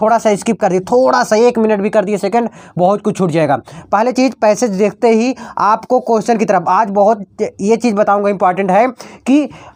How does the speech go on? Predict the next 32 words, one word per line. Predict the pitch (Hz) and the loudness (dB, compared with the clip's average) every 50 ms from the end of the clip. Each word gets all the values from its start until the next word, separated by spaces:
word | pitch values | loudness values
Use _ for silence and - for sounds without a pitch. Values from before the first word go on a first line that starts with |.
| - | -4
आपका | 160 196 214 - 262 - | -2 -2 0 0 -2 -2
टाइम | - - 185 185 226 240 220 | -2 -2 -2 0 0 0 0
बचेगा, | 208 196 - 190 170 139 139 117 107 - - - - - - _ - - _ | 0 0 0 0 -2 0 -2 -4 -6 -8 -14 -16 -18 -20 -20 _ -20 -14 _
जो | 135 139 202 208 | -4 -2 0 0
एग्जाम | 185 156 185 208 202 214 | 0 0 0 0 0 0
में | 226 233 | -2 -2
जा | 185 220 208 | 0 0 0
रहे | 226 226 226 | 0 0 -2
हो | 214 | -2
लिखने | 208 196 202 226 | -4 -2 -2 -2
ना, | 240 233 | -2 -2
उसमें | 208 185 180 - 214 240 240 | -2 -4 -4 -2 -2 -2 -2
टाइम | - 220 196 208 214 196 | 0 -2 -2 0 -2 -2
बचेगा। | 185 180 175 165 180 | 0 0 0 2 2
देखो, | 196 190 214 190 156 - - - - - - | 2 2 0 0 -2 -4 -10 -20 -20 -10 -4
सबसे | - 214 185 - 269 | -4 -2 -2 -2 0
पहले | - 240 226 240 262 | 0 0 0 0 0
ये | 254 240 | -2 -2
क्वेश्चन | - 233 208 202 - 254 233 190 | 0 -2 -2 0 0 -2 0 0
देखते | 220 214 214 - 254 233 | 0 0 0 0 0 0
ही | 233 233 240 | 2 2 0
आपको | - 202 202 196 226 | 0 0 0 -2 -2
क्या | 190 214 208 190 | -2 -2 -2 0
करना | 190 175 156 135 120 | 0 -2 -2 -4 -4
है, | 110 104 92 87 - _ _ _ _ _ _ _ _ _ _ _ _ _ - - - | -6 -6 -8 -10 -14 _ _ _ _ _ _ _ _ _ _ _ _ _ -20 -8 -4
मैं | 170 185 214 233 247 | -2 0 2 2 0
इसमें | 233 - 233 247 240 | 0 0 0 0 0
से | 240 254 | 0 -2
ट्रिक | - - 240 247 196 196 | -2 -2 -4 -4 -2 -2
बताने | 214 202 185 180 175 165 | -2 0 0 0 0 0
वाला | 151 147 139 131 | -2 -2 -2 -4
हूँ। | 120 120 110 | -6 -6 -10